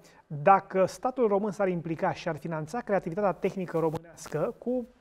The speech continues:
o sută de milioane pe an sau poate mai mult, uh, am obține, uh, sute de miliarde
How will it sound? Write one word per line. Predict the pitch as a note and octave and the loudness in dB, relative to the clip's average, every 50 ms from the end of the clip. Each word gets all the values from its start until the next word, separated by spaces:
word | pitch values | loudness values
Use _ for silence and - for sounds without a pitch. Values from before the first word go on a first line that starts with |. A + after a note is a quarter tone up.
| _ _ _ | _ _ _
o | - G#3+ | -2 -2
sută | - - C4 - A3 | -2 0 2 2 4
de | F#3+ G3 | 4 2
milioane | F#3 F3 D#3+ F3 F#3 G3 F#3+ E3 D3+ C3+ A#2 - - _ _ _ _ _ _ _ _ _ _ _ _ _ _ | 2 2 2 4 6 6 6 4 2 -4 -10 -12 -16 _ _ _ _ _ _ _ _ _ _ _ _ _ _
pe | - F3 G3 - | 4 4 4 6
an | - E3+ D3+ C#3+ C#3 F#3+ A#3 A#3 - - _ _ - - - - - - - - - | 6 6 6 6 4 0 -4 -6 -8 -12 _ _ -20 -20 -20 -20 -20 -20 -20 -20 -18
sau | - - - A3+ B3+ A#3+ G#3+ F3+ - - - _ _ - - - - - - - | -2 6 8 10 10 10 8 6 0 -10 -20 _ _ -20 -20 -20 -20 -20 0 6
poate | - G#3+ G#3+ A3 | 8 8 10 10
mai | G#3+ G3+ G3 F3+ F3+ | 8 8 8 8 6
mult, | F3 E3 D#3 D3+ C#3+ B2+ - - - - - - - | 6 4 2 2 2 0 0 -6 -16 -20 -20 -12 -4
uh, | - G#3 G#3 G#3+ G#3+ G#3 G#3 G#3 G#3+ G#3 G#3+ A3+ - - - | 0 2 4 4 4 4 6 4 4 4 2 2 -2 0 2
am | G#3+ G#3 G#3 A3 B3+ - - B3 B3+ B3 | 4 4 4 4 0 -4 -10 -8 -2 2
obține, | G#3+ F#3+ - - - - C#4 C#4 C4 B3+ B3+ B3+ B3 B3 B3 - - - _ _ _ _ _ _ _ _ _ _ _ _ _ | 2 2 2 0 -4 -6 -4 -2 0 0 2 2 0 0 -2 -4 -10 -20 _ _ _ _ _ _ _ _ _ _ _ _ _
uh, | _ - G3+ G3+ G3+ F#3 | _ -2 0 0 0 -2
sute | - - - C#4 C4 A#3+ | -2 -4 -4 0 2 4
de | A3 G3+ | 4 4
miliarde | F#3+ F#3+ E3+ F#3+ G#3 G#3+ G#3+ F#3+ D#3 D3 E3+ F3 F#3 G#3 G3 - | 4 2 4 4 4 4 4 2 2 2 4 4 4 2 0 -6